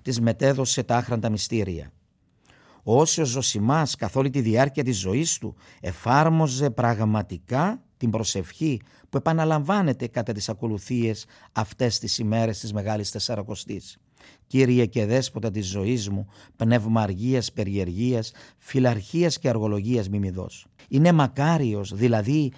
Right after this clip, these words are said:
τρισευτυχισμένος ο άνθρωπος του μέτρου και των ορίων.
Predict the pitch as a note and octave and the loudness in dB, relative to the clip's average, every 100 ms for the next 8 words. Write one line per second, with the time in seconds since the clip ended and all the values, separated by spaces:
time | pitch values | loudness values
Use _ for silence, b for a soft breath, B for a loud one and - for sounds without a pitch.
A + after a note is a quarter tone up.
0 | B D3+ C3+ C#3 - B2+ - G#2 A#2 C3 | B 0 2 0 -2 -6 -4 -2 0 2
1 | G3+ G3+ - B2+ C3 B2+ A#2+ A#2+ A#2 G#2+ | 2 0 -2 0 0 0 -4 -4 -4 -4
2 | - B B - B2 A2+ C3 F3+ G3+ G3 | -12 B B 2 4 6 4 2 0 -2
3 | F#3+ F3 D#3+ C#3 C3+ B2 G2 - | -2 -2 2 2 2 -2 -4 -8